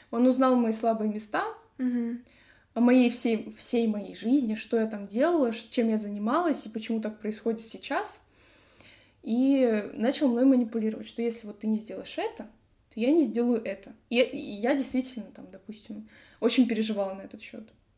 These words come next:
Speaker 1: Или у меня был какой-то стресс постоянный.
Speaker 2: Конечно.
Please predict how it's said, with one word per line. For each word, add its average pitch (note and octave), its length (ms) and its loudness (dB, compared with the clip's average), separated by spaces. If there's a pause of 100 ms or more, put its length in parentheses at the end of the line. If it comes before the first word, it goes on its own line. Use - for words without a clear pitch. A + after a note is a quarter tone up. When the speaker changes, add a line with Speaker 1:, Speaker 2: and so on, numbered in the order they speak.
Speaker 1:
Или A3+ 180 2
у A#3 40 4
меня A3 220 4
был G#3+ 180 0
какой-то A3 300 -4
стресс F#3+ 360 -6
постоянный. G3 640 -16 (160)
Speaker 2:
Конечно. C#4 540 2